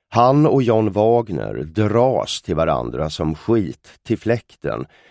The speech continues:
och det bekymrar honom en del. Speciellt med tanke på att han och Axel Luo har mördat två män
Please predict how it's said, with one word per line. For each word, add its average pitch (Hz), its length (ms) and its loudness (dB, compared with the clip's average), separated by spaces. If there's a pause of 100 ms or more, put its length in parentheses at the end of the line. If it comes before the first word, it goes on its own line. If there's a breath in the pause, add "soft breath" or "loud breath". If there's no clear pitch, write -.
och 95 180 -2
det 117 240 0
bekymrar 123 500 0
honom 50 320 -10
en 52 100 -10
del. 50 340 -10 (560)
Speciellt 120 600 2
med 123 120 2
tanke 95 300 0
på 73 180 0
att 76 80 -2
han 107 360 0
och 67 200 0
Axel 82 340 -4
Luo 104 540 0
har 73 340 -2
mördat 101 760 0 (140)
två 117 320 0
män 50 420 -8